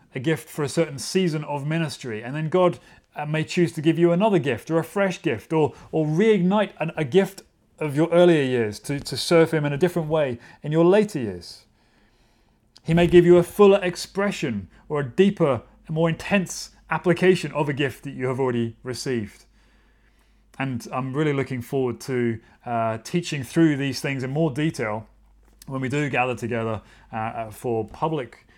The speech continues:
uh, gatherings and worship, and we teach through the Holy Spirit and spiritual gifts as a church. But ask God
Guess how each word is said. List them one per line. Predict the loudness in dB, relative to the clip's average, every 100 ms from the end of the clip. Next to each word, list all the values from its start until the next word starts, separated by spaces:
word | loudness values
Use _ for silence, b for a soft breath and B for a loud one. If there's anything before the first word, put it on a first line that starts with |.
| b -14
uh, | -10
gatherings | -4 -2 0 -2 -4
and | -6
worship, | -6 -6 -8 -14
and | -12
we | -12
teach | -14 -8 -8 -8
through | -10 -8
the | -8
Holy | -4 -4 -4
Spirit | -8 -8 -8
and | -8 -14
spiritual | -12 -12 -12 -12
gifts | -12 -12 -18 b b b b -10
as | -8 -8
a |
church. | -10 -12 -12 -14 -20 _ _ _ _ _ _ _ _ _ _ _ _ _ _ _ _ _ _ _ _ _ _ _ _ _ _ _ _
But | -8
ask | -6 -4
God | -4 -4